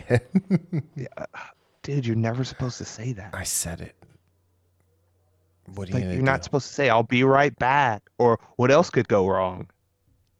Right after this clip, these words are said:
Speaker 1: I've got
Speaker 2: You
Speaker 1: a
Speaker 2: don't say
Speaker 1: bad,
Speaker 2: those things.
Speaker 1: I've got a
Speaker 2: You
Speaker 1: bad
Speaker 2: don't,
Speaker 1: feeling
Speaker 2: you don't,
Speaker 1: about this.
Speaker 2: Yes, you don't say Y I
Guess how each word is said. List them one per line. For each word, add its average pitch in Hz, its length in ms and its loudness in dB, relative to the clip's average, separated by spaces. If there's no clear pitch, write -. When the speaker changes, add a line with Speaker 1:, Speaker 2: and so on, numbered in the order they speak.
Speaker 1:
I've 95 240 -2
got 107 160 6
Speaker 2:
You 113 60 4
Speaker 1:
a 170 80 6
Speaker 2:
don't 95 80 6
say 95 60 8
Speaker 1:
bad, 107 160 6
Speaker 2:
those 131 180 2
things. 120 220 0
Speaker 1:
I've 98 100 0
got 107 160 8
a 90 40 -2
Speaker 2:
You 82 60 -10
Speaker 1:
bad 95 220 6
Speaker 2:
don't, - 100 2
Speaker 1:
feeling 101 220 2
Speaker 2:
you 143 60 6
don't, 165 160 6
Speaker 1:
about - 120 -4
this. - 420 -12
Speaker 2:
Yes, 123 280 2
you 110 260 -2
don't 127 320 2
say 120 380 0
Y 110 440 2
I 98 280 0